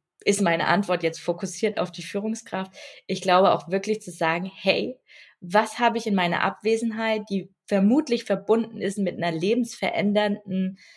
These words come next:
Entsche-, äh, mit einer lebensverändernden Zeit, was habe ich da über mich gelernt?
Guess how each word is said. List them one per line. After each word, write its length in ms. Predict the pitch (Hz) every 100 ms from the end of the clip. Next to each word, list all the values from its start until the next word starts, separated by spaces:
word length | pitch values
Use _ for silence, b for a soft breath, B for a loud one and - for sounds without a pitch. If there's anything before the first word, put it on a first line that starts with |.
| b b b _ -
Entsche-, 500 | 196 196 - 185 -
äh, 400 | 175 - 80 -
mit 140 | 196 190
einer 120 | 190
lebensverändernden 840 | 185 254 254 - 139 196 190 196
Zeit, 300 | 196 185 190
was 160 | 190 190
habe 140 | 175
ich 100 | 185
da 100 | 185
über 200 | 170 170
mich 280 | 170 165 -
gelernt? 500 | 165 170 170 190 233